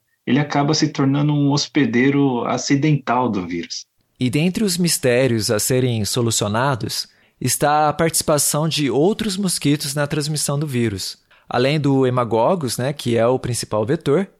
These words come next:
Speaker 2: existe potencial de que o vírus possa ser transmitido por outros mosquitos, como dos gêneros Culex, Sabetes, Sophora, Coquilitidia e até o Aedes. Esse é um tema que está sendo mais investigado agora.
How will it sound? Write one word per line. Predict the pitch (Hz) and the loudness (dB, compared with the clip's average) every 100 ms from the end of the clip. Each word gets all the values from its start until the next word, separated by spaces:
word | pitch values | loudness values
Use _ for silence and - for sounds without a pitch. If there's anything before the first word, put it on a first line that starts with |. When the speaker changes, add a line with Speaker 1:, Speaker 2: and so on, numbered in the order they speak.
| - _ | -20 _
Speaker 2:
existe | 165 170 226 - | -2 0 -2 0
potencial | 208 196 180 - 135 175 | -2 0 0 2 2 2
de | 151 143 | 0 -2
que | - | -2
o | 165 | 0
vírus | 156 170 - | 0 -2 -2
possa | 165 180 | -2 -2
ser | 170 160 | -2 -4
transmitido | 147 135 135 120 156 165 | -4 -4 -4 -4 -4 -4
por | - 208 | -4 0
outros | 175 175 185 180 | 2 0 -2 -6
mosquitos, | 220 - 175 180 120 - - _ _ - | -6 -4 -4 -4 -8 -10 -14 _ _ -4
como | 131 135 | -2 0
dos | 147 127 | 0 0
gêneros | 139 135 131 120 - | 0 0 -2 -4 -6
Culex, | - 131 147 202 - - - _ _ | -2 0 2 0 -4 -10 -10 _ _
Sabetes, | - 156 143 117 110 165 - - - _ _ | -4 -2 0 0 0 -2 -6 -8 -14 _ _
Sophora, | - 156 - 117 110 120 196 - _ _ | -4 -4 0 2 2 0 -2 -8 _ _
Coquilitidia | 190 175 156 135 - 117 127 170 226 - _ - | -6 -2 -4 -2 -2 -2 0 -2 -2 -12 _ -4
e | 156 | -2
até | 165 165 | 0 0
o | 160 185 | 2 2
Aedes. | 165 120 113 - - - _ _ | 2 2 0 -6 -8 -16 _ _
Esse | 123 123 147 | -2 0 -2
é | |
um | |
tema | 143 147 139 147 | -2 -2 -2 -4
que | |
está | 135 147 | -2 0
sendo | 135 - 147 151 147 | 0 -2 -2 -2 -2
mais | 143 143 | -2 -2
investigado | 147 147 156 135 135 | -2 -2 0 0 0
agora. | 165 131 113 107 | 0 0 0 -2